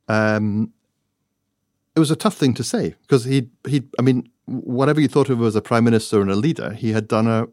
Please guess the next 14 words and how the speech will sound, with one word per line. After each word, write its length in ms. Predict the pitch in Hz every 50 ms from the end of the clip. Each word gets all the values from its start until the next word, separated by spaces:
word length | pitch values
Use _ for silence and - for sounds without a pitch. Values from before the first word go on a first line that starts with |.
| _ _ _ _ _ _ _ _ _ _ _ _ _ _
great 260 | - - 123 127 - -
job 200 | 117 117 110 101
as 100 | 95 -
an 100 | 110 113
international 640 | 107 - - 107 120 139 - - - 120 104 98
leader 360 | 92 87 92 85 76 73 101
to 160 | - - 104
get 200 | 95 - - -
the 80 | - 104
world 340 | 101 104 104 104 101 92 -
through 240 | - - 113 107 98
the 80 | 101
financial 380 | - - 110 107 107 - - 113
crisis. 480 | - - 180 185 - - - - -